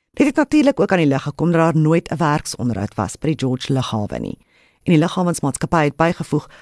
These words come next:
hulle sal nooit aandring op 'n M I V-toets nie. Kasheka het ontken dat hy Glompo vermoor het.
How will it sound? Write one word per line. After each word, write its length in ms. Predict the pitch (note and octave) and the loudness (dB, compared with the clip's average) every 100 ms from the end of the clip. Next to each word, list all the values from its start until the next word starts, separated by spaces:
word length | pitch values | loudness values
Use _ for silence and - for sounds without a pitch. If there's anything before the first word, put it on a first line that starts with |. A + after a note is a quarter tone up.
| - | -14
hulle 180 | - G#3+ | 0 2
sal 220 | A3 A3+ | 2 2
nooit 260 | G#3 E3+ - | 4 2 0
aandring 520 | - F#3+ G3 C#3 A#2 - | 0 2 2 2 -2 -2
op 220 | E3+ - | -4 -4
'n 300 | D3 - C3+ | -8 -2 -2
M 40 | - | 0
I 100 | C3 | -4
V-toets 640 | - C3+ - C3+ - - | -2 -4 -2 -6 -4 -6
nie. 200 | - D#3 _ _ _ _ _ _ _ | -6 -8 _ _ _ _ _ _ _
Kasheka 520 | - G#3+ - B3 B3 | -2 0 2 0 0
het 120 | A3 | -2
ontken 560 | - D3+ - F3+ C3+ C3 | -2 -6 -4 -2 -2 -4
dat 160 | C3+ C3 | -4 -4
hy 100 | B2 | -2
Glompo 340 | E3+ D3+ C#3+ | 0 0 -2
vermoor 440 | - B2+ C3 A2+ | -4 -2 0 0
het. 260 | A2 - - | -4 -8 -16